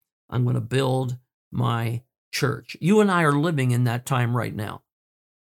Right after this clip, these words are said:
And you and I are looking forward to the rapture.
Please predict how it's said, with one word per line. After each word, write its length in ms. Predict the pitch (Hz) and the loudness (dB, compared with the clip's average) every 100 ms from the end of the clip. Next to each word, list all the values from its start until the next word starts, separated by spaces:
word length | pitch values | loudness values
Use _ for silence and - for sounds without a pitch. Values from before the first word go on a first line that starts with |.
| - | -4
And 140 | 117 | 0
you 160 | 147 175 | 4 6
and 100 | 165 | 6
I 100 | 156 | 6
are 120 | 151 | 4
looking 320 | 151 151 143 | 2 0 -2
forward 540 | 123 151 156 139 127 120 | -2 -2 -2 0 0 -2
to 300 | 135 143 135 _ - | -4 -4 -6 _ -8
the 120 | 127 | -4
rapture. 640 | 131 135 127 127 - 123 | 0 0 0 -4 -10 -10